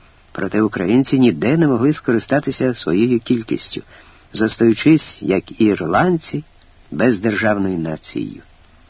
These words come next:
Як і серед ірландців, найактивніші національні діячі почали, шукаючи рятунку, дивитись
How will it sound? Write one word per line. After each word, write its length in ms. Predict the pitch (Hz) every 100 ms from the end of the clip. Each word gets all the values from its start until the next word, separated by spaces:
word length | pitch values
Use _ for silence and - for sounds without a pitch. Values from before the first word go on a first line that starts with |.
| _ -
Як 180 | 175 175
і 80 |
серед 360 | 156 156 143 113 -
ірландців, 760 | 110 113 160 185 170 170 165 - - -
найактивніші 800 | 92 107 107 - 202 180 123 - 101
національні 680 | 95 87 107 104 98 92 90
діячі 480 | 95 98 - 180
почали, 480 | 175 123 143 175 165
шукаючи 640 | - 127 139 113 90 - 87
рятунку, 540 | 95 196 202 175 170
дивитись 680 | 107 92 135 170 151 151